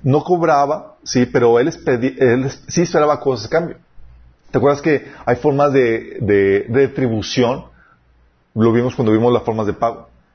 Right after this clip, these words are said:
Puede ser una retribución de, de, de, con dinero, con alimento, en especie, pero también con honor, con cariño.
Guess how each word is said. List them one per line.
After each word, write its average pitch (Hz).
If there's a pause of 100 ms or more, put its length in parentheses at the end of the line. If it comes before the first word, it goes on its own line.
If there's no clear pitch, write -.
(100)
Puede 120
ser 123
una 123
retribución 110
de, 110
de, 90
de, 98
con 104
dinero, 120
con 98
alimento, 110
en 110
especie, 113 (140)
pero -
también 123
con 143
honor, 127
con 110
cariño. 123